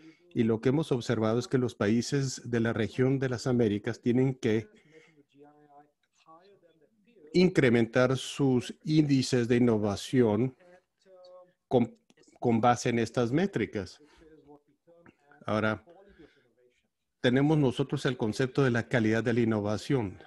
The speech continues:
El índice de innovación tiene más de ochenta indicadores.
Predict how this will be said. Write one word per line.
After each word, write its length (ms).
El 220
índice 520
de 160
innovación 600
tiene 260
más 180
de 100
ochenta 380
indicadores. 840